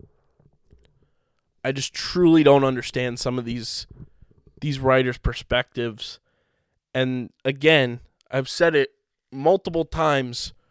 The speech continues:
on the live shows and just on this podcast in general. There needs to be a new media category for voters. You need to let some more people who cover the sport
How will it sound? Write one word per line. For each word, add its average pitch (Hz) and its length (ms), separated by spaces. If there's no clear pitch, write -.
on 151 140
the 135 80
live 135 400
shows 127 600
and 127 200
just 131 180
on 131 140
this 127 120
podcast 127 720
in 113 120
general. 117 520
There 135 120
needs 151 280
to 151 60
be 143 220
a 139 60
new 135 240
media 135 460
category 127 880
for 143 240
voters. 135 760
You 131 120
need 139 240
to 151 80
let 135 400
some - 260
more 139 320
people 135 560
who 135 140
cover 147 360
the 135 100
sport 135 680